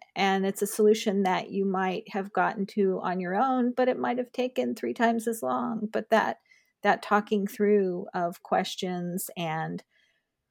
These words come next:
kind of particularly when you see that the other person has the same question you have, that's really reassuring, and then you can work on it together. Um, it's just a great process, and then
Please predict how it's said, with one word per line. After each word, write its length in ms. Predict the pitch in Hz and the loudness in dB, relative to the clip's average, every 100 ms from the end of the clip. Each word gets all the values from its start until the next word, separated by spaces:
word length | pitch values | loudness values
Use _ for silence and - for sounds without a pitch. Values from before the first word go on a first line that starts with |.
| - | -8
kind 300 | - 202 185 | 2 2 2
of 200 | 175 - _ _ _ _ - 214 | -2 -6 _ _ _ _ -20 -6
particularly 640 | - 208 233 220 220 208 202 | 4 6 6 6 6 8 6
when 180 | 196 | 4
you 100 | 185 | 2
see 260 | 190 - 190 | 0 2 2
that 220 | 180 185 | 2 0
the 140 | - 170 | 2 2
other 180 | 170 175 | 4 0
person 440 | - 175 - 170 | -2 -4 -4 -8
has 320 | 175 185 185 - | -6 -8 -8 -10
the 80 | |
same 420 | - - 160 156 220 | -10 -8 -6 -4 -4
question 520 | - 240 - - 285 | 0 0 0 -6 -4
you 120 | 269 262 | -6 0
have, 560 | 269 262 269 269 262 | 2 4 6 6 4
that's 280 | 190 180 - | 2 0 -2
really 480 | 196 180 175 180 185 | -6 -4 -4 -4 -4
reassuring, 1000 | 208 180 180 - 220 226 226 220 214 220 - | -2 0 -2 0 4 6 6 6 4 2 -2
and 220 | 165 175 | -6 -4
then 140 | 175 | -4
you 120 | 175 - | -6 -6
can 200 | - 180 | -6 -6
work 260 | 156 - - | -6 -8 -6
on 160 | - | -6
it 140 | - - | -6 -10
together. 680 | - 214 208 214 196 214 220 _ _ _ _ 190 | -2 0 0 0 0 -4 -6 _ _ _ _ 0
Um, 540 | 190 185 180 180 214 _ - | 2 2 0 -4 -6 _ -6
it's 200 | 262 - | -6 -6
just 260 | 339 - | -8 -4
a 120 | 294 262 | -4 -2
great 460 | - 233 233 226 - _ | 4 6 6 2 -4 _
process, 520 | - 220 226 190 - | 4 4 4 0 2
and 140 | 196 190 | 0 2
then 260 | 185 202 | 0 -2